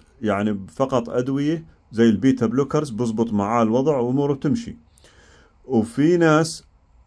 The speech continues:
بكون معاه الاتريال فيبريليشن بسموها، آه، كرونيك، يعني موجودة معاه على طول وبكون ماشي على مميعات دم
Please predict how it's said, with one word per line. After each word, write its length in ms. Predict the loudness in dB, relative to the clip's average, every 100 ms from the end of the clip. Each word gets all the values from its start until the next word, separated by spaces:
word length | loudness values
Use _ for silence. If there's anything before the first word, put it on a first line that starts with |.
| _ -4
بكون 340 | -2 2 2
معاه 560 | 4 2 4 2 2 0
الاتريال 560 | 0 2 0 0 -2
فيبريليشن 600 | -2 -4 -2 0 0 -2
بسموها، 800 | -4 -4 0 2 2 2 0 0
آه، 500 | -2 0 2 2 2
كرونيك، 580 | 0 0 2 4 2 -6
يعني 260 | -2 0 2
موجودة 420 | 2 2 2 2
معاه 240 | 2 2 2
على 220 | 4 2
طول 220 | 2 -4
وبكون 320 | -4 -2 0
ماشي 300 | 2 2 2
على 200 | 0 2
مميعات 640 | 2 2 2 2 2 -2
دم 340 | -2 -2 -4